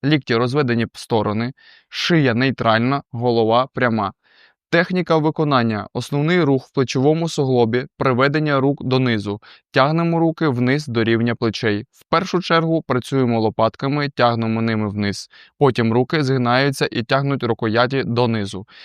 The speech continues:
Вдих при поверненні вверх, положення, видих при тязі донизу.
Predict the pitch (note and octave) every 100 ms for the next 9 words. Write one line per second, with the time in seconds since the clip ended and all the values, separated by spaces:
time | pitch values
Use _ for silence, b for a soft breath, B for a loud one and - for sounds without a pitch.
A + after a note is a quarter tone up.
0 | B B A#2+ B2+ C#3+ - - B2+ A2+ A#2
1 | A#2 A2 A2 A2 G#2+ D3 E3+ - _ B2
2 | A#2 C#3 C3+ C3 B2+ - A2+ C3 A#2+ A#2+
3 | - A2+ A2+ A2+ G#2+ A2+ A2 G#2 G2+ F#2
4 | G2+